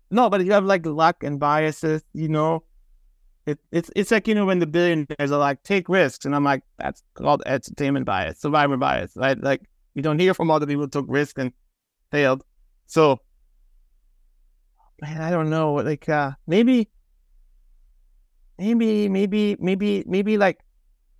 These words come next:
try to be in a good team. Like, um, you can learn a lot from your peers, your mentors too, but they, they can be, like, remote, you know, famous, whatever. And, uh, don't try to, like, if you're the smartest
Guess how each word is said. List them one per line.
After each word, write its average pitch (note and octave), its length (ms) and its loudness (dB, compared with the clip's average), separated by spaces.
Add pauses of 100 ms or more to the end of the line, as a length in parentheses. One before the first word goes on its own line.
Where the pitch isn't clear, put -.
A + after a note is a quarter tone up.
(240)
try D#3+ 120 2
to F#3 80 2
be F3 160 0
in F#3 100 2
a D#3 60 0
good - 260 -2
team. D#3 300 2
Like, B2+ 280 -2
um, C3 300 -4 (880)
you D#3 100 -2
can E3+ 160 0
learn E3 140 2
a E3 40 2
lot D#3+ 180 4
from D#3+ 200 -2
your D3+ 100 0
peers, E3 540 0 (440)
your E3+ 120 0
mentors F#3 360 0
too, F3+ 180 2
but C#3+ 140 0
they, D3 140 -2 (160)
they D#3 120 0
can D3+ 240 -2
be, C#3+ 100 0
like, C#3 200 -2 (380)
remote, D3 460 0 (140)
you C3+ 80 -6
know, C3 80 -4
famous, C#3+ 480 -2
whatever. C#3+ 380 0 (580)
And, D3 220 0
uh, C3+ 180 0 (640)
don't G#3 200 2
try F3 260 4
to, D3+ 260 0 (880)
like, C#3 180 -6
if D3 160 -8
you're E3+ 80 4
the D#3+ 160 -2
smartest E3 460 -2